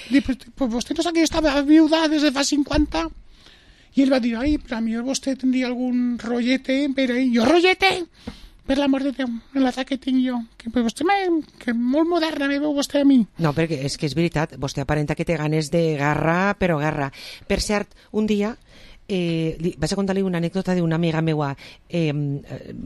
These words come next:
Speaker 2: s-, bueno, prenia anticonceptius i sa mare li'ls pilla i li diu, "Això què és?" Però com reprochant-li, ella diu, "Pastilles per la memòria." I diu, "Pues que no te s'olvide ni una."
Speaker 1: Veus?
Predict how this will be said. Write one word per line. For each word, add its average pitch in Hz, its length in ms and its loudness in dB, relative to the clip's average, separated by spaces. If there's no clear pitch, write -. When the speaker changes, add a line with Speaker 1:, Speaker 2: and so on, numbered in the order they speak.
Speaker 2:
s-, - 200 -12
bueno, 131 480 -10
prenia 135 360 -2
anticonceptius 160 800 0
i 170 100 -8
sa 151 140 -4
mare 151 360 -4
li'ls 143 340 -4
pilla 120 360 -2
i 180 100 0
li 165 120 2
diu, 139 280 -2
"Això 190 260 0
què 220 220 2
és?" - 160 -6
Però 175 180 0
com 160 160 -2
reprochant-li, 160 640 -4
ella 180 120 -4
diu, 160 160 -6
"Pastilles 262 380 0
per 302 120 2
la 294 60 2
memòria." 277 400 0
I 226 80 0
diu, 170 220 -2
"Pues - 180 4
que 262 100 0
no 254 100 -2
te 247 80 0
s'olvide 226 340 -4
ni 208 100 -4
una." 214 240 -4
Speaker 1:
Veus? 269 400 0